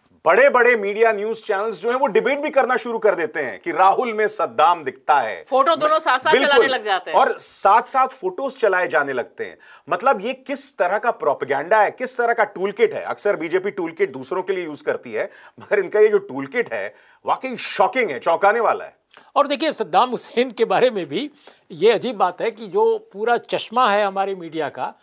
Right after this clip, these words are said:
Speaker 3: वो वही है जो अमेरिकन एजेंसीज ने उनके बारे में प्रोजेक्ट किया था,
Speaker 1: हम्म।
Speaker 3: उनके बारे में पेश किया था। सद्दाम हुसैन, मैं कोई उनका समर्थक या उनके शासन की जो कमियां थीं उनको, उसकी अनदेखी मैं नहीं कर रहा हूं,
Speaker 1: हम्म।
Speaker 3: लेकिन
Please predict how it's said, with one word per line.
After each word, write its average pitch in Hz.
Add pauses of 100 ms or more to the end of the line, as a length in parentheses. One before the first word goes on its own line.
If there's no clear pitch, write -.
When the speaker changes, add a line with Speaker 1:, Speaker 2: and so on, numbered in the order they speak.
(220)
Speaker 3:
वो 208
वही 208
है 233
जो 240
अमेरिकन 220
एजेंसीज 202
ने 214
उनके 202
बारे 190
में 190
प्रोजेक्ट 214
किया -
था, - (120)
Speaker 1:
हम्म। 202
Speaker 3:
उनके 190
बारे 190
में 190
पेश 233
किया 185
था। 170 (340)
सद्दाम 151
हुसैन, 240 (380)
मैं 220
कोई 220
उनका 202
समर्थक 185
या 185
उनके 202
शासन 160
की 190
जो 180 (340)
कमियां 185
थीं 202 (420)
उनको, 196
उसकी -
अनदेखी 185
मैं 214
नहीं 180
कर 135
रहा 104
हूं, -
Speaker 1:
हम्म। 127
Speaker 3:
लेकिन 254